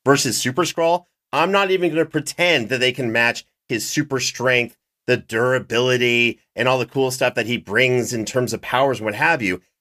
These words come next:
However, they do have to deal with these types of heroes and villains all the time. Remember, they live in the D C universe, insanely overpowered, and how many people do they deal with or have defeated that have very similar powers,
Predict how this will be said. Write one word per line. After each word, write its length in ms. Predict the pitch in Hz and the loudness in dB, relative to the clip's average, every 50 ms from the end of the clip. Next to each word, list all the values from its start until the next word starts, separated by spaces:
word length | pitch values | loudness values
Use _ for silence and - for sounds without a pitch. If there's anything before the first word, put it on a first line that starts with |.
| _ - | _ -4
However, 600 | 151 160 175 208 247 262 214 180 170 156 143 - _ _ _ _ _ - | 0 0 2 2 2 2 4 4 2 2 0 -4 _ _ _ _ _ 0
they 120 | 165 165 | 2 2
do 280 | 147 127 131 196 233 254 | 2 0 -2 -2 0 0
have 220 | 233 247 214 208 | 2 2 0 0
to 120 | - 202 170 | 0 -2 -4
deal 400 | 127 101 117 143 185 185 143 120 | -4 -4 -2 2 2 4 4 4
with 160 | 131 143 - | 2 0 0
these 220 | 123 135 175 175 | 0 -2 -2 -2
types 280 | - - 165 151 143 - | -2 0 0 0 0 -2
of 100 | 131 101 | -6 -6
heroes 320 | - 143 147 147 135 117 | -2 0 2 2 2 2
and 160 | 120 110 107 95 | 0 -2 0 2
villains 360 | 123 139 139 131 117 104 120 - - | 2 4 4 4 2 0 -2 -4 0
all 220 | - 139 147 156 | 2 4 4 4
the 80 | 143 - | 2 -2
time. 200 | - - 180 160 | -2 0 2 2
Remember, 180 | 151 196 165 | 2 2 2
they 80 | 151 160 | 2 2
live 120 | 185 226 | 2 2
in 60 | 226 208 | 2 0
the 80 | 170 | -2
D 160 | 139 139 170 | -2 0 -2
C 160 | 165 160 - 147 | -2 -2 -2 -2
universe, 500 | 139 156 170 170 104 104 101 101 104 - _ _ _ _ _ - | -2 0 0 0 0 -2 -2 -4 -4 -8 _ _ _ _ _ -2
insanely 520 | 151 151 147 151 - 170 180 208 208 190 | -2 0 0 0 -2 0 0 2 2 2
overpowered, 520 | 175 151 147 - 156 160 160 143 127 120 - _ _ _ - | 2 0 0 0 0 2 2 2 2 0 -4 _ _ _ -6
and 160 | - 139 143 | -2 -2 -2
how 320 | 143 143 - - 160 190 208 | -2 -2 -2 0 0 0 2
many 160 | 214 208 196 | 0 0 -2
people 280 | - - 185 185 165 165 | -2 -4 -6 -4 -4 -2
do 60 | 147 | 0
they 120 | 156 147 | 0 0
deal 220 | 120 - 147 165 165 | 0 2 2 2 2
with 120 | 143 120 | 2 0
or 160 | 139 127 139 143 | 0 2 2 2
have 200 | 143 147 139 - | 2 0 0 0
defeated 580 | 131 127 131 - 185 196 175 127 113 107 - _ _ _ _ | -4 -4 -2 0 0 2 2 2 2 0 -2 _ _ _ _
that 140 | - 135 131 | -2 0 0
have 380 | 143 156 143 147 147 131 135 - | 2 2 2 2 2 0 -4 -12
very 480 | - - - - 120 131 151 180 185 | -16 -16 -6 -2 2 2 2 2 2
similar 300 | 165 - 175 156 156 147 | 0 0 0 0 0 0
powers, 600 | 139 - - 160 160 151 123 107 104 104 104 - | -2 0 0 2 4 4 4 2 2 0 -2 -4